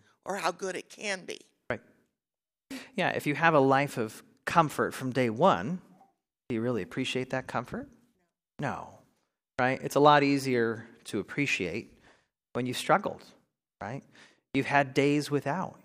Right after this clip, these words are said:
Speaker 2: You've gone to bed hungry. You've, you know, had your lights turned off, right?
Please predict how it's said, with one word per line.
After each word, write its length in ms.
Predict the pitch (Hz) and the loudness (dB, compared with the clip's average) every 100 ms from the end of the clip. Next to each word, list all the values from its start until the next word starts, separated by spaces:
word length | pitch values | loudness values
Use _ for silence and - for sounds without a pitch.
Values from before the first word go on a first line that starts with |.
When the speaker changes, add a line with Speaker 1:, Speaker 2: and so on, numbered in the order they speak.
| - | -10
Speaker 2:
You've 240 | 127 123 | -6 -4
gone 320 | 127 139 151 | 0 2 2
to 80 | 147 | 0
bed 200 | 135 135 | 0 -2
hungry. 600 | - 147 170 127 85 92 - | 0 -4 -6 -8 -12 -16 -12
You've, 360 | 113 117 113 - | -6 -6 -6 -14
you 120 | 135 123 | -14 -10
know, 140 | 110 | -10
had 320 | - 120 143 | -4 0 2
your 80 | 160 | 6
lights 260 | 135 190 - | 6 4 0
turned 260 | - 123 101 | -2 0 0
off, 280 | 87 80 - | -2 -2 -4
right? 260 | 107 139 | -2 -2